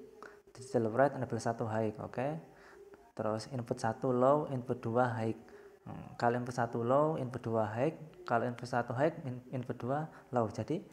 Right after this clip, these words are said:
input satu dan input dua harus berlawanan. Nggak boleh low semua atau high semua, oke. Motor D C B,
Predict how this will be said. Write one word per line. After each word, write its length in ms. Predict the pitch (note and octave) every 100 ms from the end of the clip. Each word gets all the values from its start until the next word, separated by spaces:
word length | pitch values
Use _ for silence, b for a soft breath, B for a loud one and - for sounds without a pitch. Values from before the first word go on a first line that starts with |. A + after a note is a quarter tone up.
| B B B _
input 240 | C3+ C3 C3+
satu 240 | C3 C3
dan 80 | C3
input 160 | B2+
dua 320 | C#3+ D#3 D3 C3+
harus 220 | C#3 D#3+
berlawanan. 880 | - B2+ A#2 A2+ A2+ B2+ B2+ G#2+ F#2+ - - - - - - -
Nggak 180 | A#2+ A2+
boleh 220 | A#2 B2+ C#3
low 160 | C3+
semua 560 | B2+ B2+ A#2 A#2+ C#3+ D#3+ C3
atau 160 | C#3+ C3
high 160 | B2+ B2+
semua, 420 | A2 A2 G#2 G2 G#2+
oke. 400 | - A#2 D3 D#3+ - B B B _
Motor 240 | B2 A#2+ A#2
D 80 | A#2+
C 220 | A#2+ A#2
B, 340 | - C3 G#2+